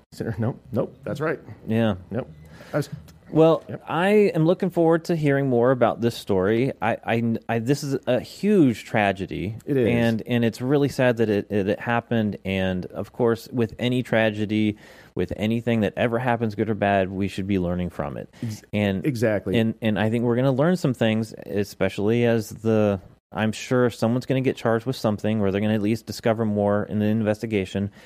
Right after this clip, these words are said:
Speaker 2: which,
Speaker 1: Everybody under
Speaker 2: which will
Speaker 1: Alec
Speaker 2: be
Speaker 1: Baldwin will be charged, I'm sure.
Speaker 2: And, well,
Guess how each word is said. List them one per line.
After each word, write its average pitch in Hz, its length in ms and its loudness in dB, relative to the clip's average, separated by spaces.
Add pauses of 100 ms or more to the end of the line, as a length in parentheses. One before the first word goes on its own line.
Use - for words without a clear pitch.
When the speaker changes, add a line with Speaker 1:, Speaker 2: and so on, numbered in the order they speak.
(160)
Speaker 2:
which, 123 80 0
Speaker 1:
Everybody 131 460 2
under 139 140 0
Speaker 2:
which 135 80 -2
will 117 120 -2
Speaker 1:
Alec 135 100 2
Speaker 2:
be 107 80 0
Speaker 1:
Baldwin 123 320 0
will 120 100 0
be 139 120 0
charged, 104 440 -4
I'm 104 140 -2
sure. 139 420 -2
Speaker 2:
And, 107 420 2
well, 120 240 8